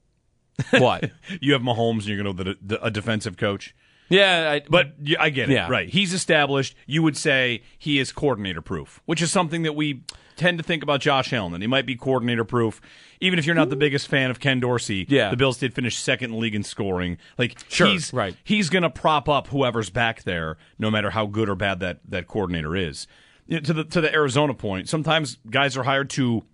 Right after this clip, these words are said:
Speaker 2: save a career. Isn't that Sean Payton? Sean
Speaker 1: Yeah.
Speaker 2: Payton is, "Please save Russell Wilson. We need you to save Russell Wilson."
Speaker 1: Right.
Speaker 2: So, it, different timelines, different scenarios.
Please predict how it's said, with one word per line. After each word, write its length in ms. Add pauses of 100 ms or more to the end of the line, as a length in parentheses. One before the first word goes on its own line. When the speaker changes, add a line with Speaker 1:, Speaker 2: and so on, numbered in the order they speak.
(120)
Speaker 2:
save 680
a 80
career. 360 (200)
Isn't 160
that 120
Sean 260
Payton? 400 (520)
Sean 240
Speaker 1:
Yeah. 60
Speaker 2:
Payton 360
is, 380 (300)
"Please 540
save 720
Russell 400
Wilson. 480
We 120
need 160
you 60
to 80
save 360
Russell 300
Wilson." 340 (320)
Speaker 1:
Right. 240 (920)
Speaker 2:
So, 440 (260)
it, 140 (100)
different 320
timelines, 580
different 380 (300)
scenarios. 760